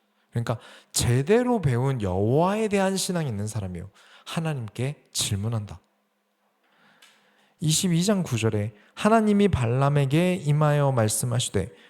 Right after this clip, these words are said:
"너와 함께 있는 이 사람들이 누구냐?" 진짜 하나님이 나타나셨어요. 그렇습니다. 질문하는 자에게 나타나십니다. 역시 질문하는 사람에게 함께 하십니다.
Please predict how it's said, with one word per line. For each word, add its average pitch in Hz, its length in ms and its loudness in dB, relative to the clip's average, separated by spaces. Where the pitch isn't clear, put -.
"너와 190 340 6
함께 196 320 2
있는 170 260 2
이 175 120 2
사람들이 170 540 0
누구냐?" 156 540 -2
진짜 139 540 -4
하나님이 123 420 -2
나타나셨어요. 98 720 -6
그렇습니다. 113 420 -6
질문하는 175 1000 -4
자에게 110 300 -4
나타나십니다. 90 680 -12
역시 151 260 2
질문하는 233 920 2
사람에게 143 540 0
함께 147 400 -4
하십니다. 101 460 -8